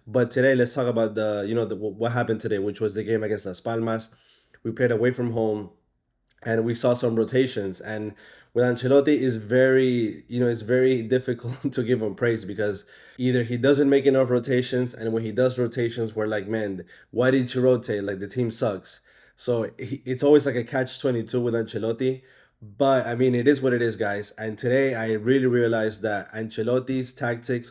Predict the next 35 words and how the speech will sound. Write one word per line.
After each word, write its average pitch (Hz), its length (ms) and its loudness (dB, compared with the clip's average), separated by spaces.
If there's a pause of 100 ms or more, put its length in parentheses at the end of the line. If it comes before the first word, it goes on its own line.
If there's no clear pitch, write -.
are 110 140 -6
this. 110 420 -6 (340)
My 147 280 4
eleven 147 420 8
are 117 140 -2
gonna 123 180 2
be 120 80 -2
better 120 300 0
than 110 160 -2
your 123 180 2
eleven, 123 560 2
and 110 100 -6
that's 104 260 -8
it, 90 200 -12
right? 110 240 -6
There's 113 240 -4
no 123 540 4 (320)
X's 123 480 0
and 113 120 0
zeros 123 580 2
that 104 200 -2
mark 117 440 -4
the 98 180 -6
plays, 120 420 -2
the 107 80 -4
patterns. 110 720 -4 (380)
There's 113 200 -6
no 117 640 2
thoughtful 120 460 0
pressing 127 540 -2
that 117 100 0
we're 107 160 0
doing. 123 460 0
There's 120 240 -4
no, 127 580 0